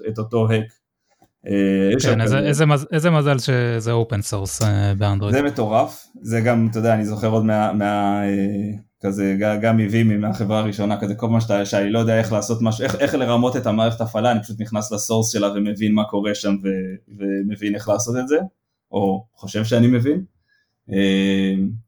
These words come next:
Speaker 1: כן, אבל זה כזה בדיוק מהדברים שאתה עושה האקים מטונפים כאלה, ואז אתה אומר, "אין סיכוי שככה, כאילו, צריך לעשות את זה", ואז אתה נכנס לסורס שלהם, ואתה רואה שהם עושים בדיוק את אותו האק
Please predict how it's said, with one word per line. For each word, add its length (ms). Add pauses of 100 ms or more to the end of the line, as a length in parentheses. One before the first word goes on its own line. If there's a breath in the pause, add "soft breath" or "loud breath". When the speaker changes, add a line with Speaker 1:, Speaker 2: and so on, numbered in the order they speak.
(460)
Speaker 1:
כן, 200
אבל 180
זה 100
כזה 220
בדיוק 260
מהדברים 440
שאתה 160
עושה 460
האקים 280
מטונפים 640
כאלה, 360
ואז 140
אתה 100
אומר, 200
"אין 160
סיכוי 380
שככה, 500
כאילו, 240
צריך 200
לעשות 300
את 80
זה", 100
ואז 100
אתה 100
נכנס 260
לסורס 340
שלהם, 260
ואתה 120
רואה 120
שהם 160
עושים 240
בדיוק 360
את 80
אותו 260
האק 140